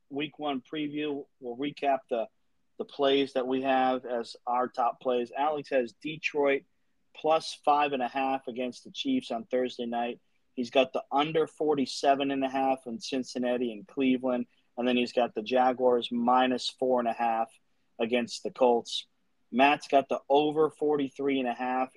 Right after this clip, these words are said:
in Houston and Baltimore. Matt's got Minnesota minus the six,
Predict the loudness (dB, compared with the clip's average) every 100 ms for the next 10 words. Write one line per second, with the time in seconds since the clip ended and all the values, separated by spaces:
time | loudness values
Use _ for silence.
0 | -10 -12 -4 -2 -2 -2 -4 -4 0 2
1 | 2 0 -2 -2 -4 -10 _ _ _ 2
2 | 2 2 4 4 6 2 0 0 2 2
3 | 2 0 2 2 -2 -6 -10 -12 -4 0
4 | 0 -2 -12